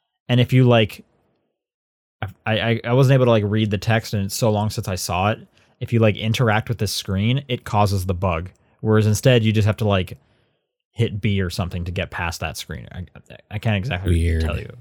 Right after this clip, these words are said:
Speaker 1: Yeah, and then it's gonna be fine. But the only way to
Speaker 2: Hmm.
Speaker 1: get back to that setting where it's, like, the game is re-, you're playing it for the first time is to delete your save.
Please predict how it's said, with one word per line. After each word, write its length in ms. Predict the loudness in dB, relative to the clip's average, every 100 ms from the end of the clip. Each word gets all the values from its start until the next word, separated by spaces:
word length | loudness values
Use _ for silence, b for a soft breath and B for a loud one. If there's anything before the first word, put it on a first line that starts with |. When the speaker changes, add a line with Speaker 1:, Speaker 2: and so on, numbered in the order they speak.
| -12
Speaker 1:
Yeah, 180 | -6 -6 -8 B B
and 140 | 2
then 120 | 2 2
it's 140 | 0
gonna 120 | -2
be 80 | -2
fine. 280 | -4 -6 -8 b b b b -8
But 260 | 0 4
the 80 | 6
only 160 | 6 6
way 100 | 6
to 60 |
Speaker 2:
Hmm. 60 | 6
Speaker 1:
get 240 | 2 2
back 280 | 2 2 0 2
to 140 | 4
that 280 | 6 4 2
setting 480 | 2 2 4 4 6
where 260 | 6 6
it's, 200 | 4 0
like, 140 | -2 0
the 80 |
game 300 | 0 2 4
is 140 | 2 2
re-, 140 | -2 -4 -12 -12 -14 -20 _
you're 380 | -2 0 0 -4 -6
playing 240 | 0 0
it 80 | 0
for 60 | -2
the 60 |
first 220 | 0 0 2
time 280 | 2 2 2
is 140 | 0
to 120 | 2 4
delete 360 | 6 6 4
your 120 | 2
save. 480 | 2 2 2 0 -8